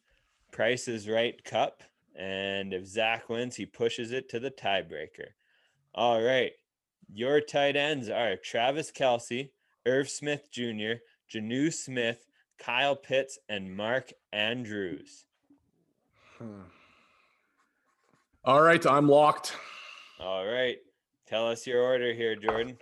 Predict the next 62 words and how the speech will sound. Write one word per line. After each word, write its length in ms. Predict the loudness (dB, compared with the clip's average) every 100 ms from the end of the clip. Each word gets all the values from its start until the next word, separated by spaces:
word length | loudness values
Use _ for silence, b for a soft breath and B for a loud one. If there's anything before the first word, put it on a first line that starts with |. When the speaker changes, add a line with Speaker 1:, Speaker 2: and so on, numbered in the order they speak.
| 2
Speaker 2:
I 140 | 4
have, 520 | 6 6 6 4 0 -8
I 60 | -4
guess 180 | -2 -2
you 60 |
can't 140 | 0 2
really 80 |
see 120 | 2 -2
my 80 |
paper 300 | 0 2 2 2
here, 160 | 2
but 100 | 4
I 80 | 4
got 300 | 6 4 2
number 260 | 4 6 8
one, 240 | 8 6
Travis 360 | 2 2 2 2
Kelce. 460 | 2 2 0 -6 -14 _ _ _ b
I 100 | 0
put 240 | 4 4 4
Andrews 420 | 2 4 4 4
ahead 180 | 4 2
of 80 | 2
Pitts. 260 | 2 2
I 80 | 2
think 180 | 2 2
that 120 | 2
might 200 | 2 0
be 80 | 0
my 120 | 2
Speaker 1:
Hmm. 60 | 0
Speaker 2:
mistake. 480 | -2 0 4 4 2
I 160 | -4 -4
personally 380 | 2 0 2 0
have 160 | 2
Andrews 320 | 2 0 -2 -6
ahead 160 | -4
of 100 | -6
Pitts, 240 | -4 -6 -6
but 280 | -6 -6 -8 b b b
the, 300 | -4 -2 -2 -6
the 140 | -12 -2
consensus, 440 | -2 2 0 0
everybody's 280 | 0 0 2
so 120 | 0
high 200 | 2 2
on 80 | 0
Pitts, 300 | 0 -2 -2
so 200 | -6 -4
I 100 | -4 -8 _
went 120 | 0
with 120 | 0 2
my 120 | 0
gut. 340 | 2 2 2 -12 b b -6
I 60 |
have 120 | -6 0
Pitts 240 | 0 0
three, 340 | -4 0 -2 -2
Jonnu 280 | 0 2 0
Smith 300 | 0 -2 -2
four, 420 | -2 2 4 4
and 120 | 2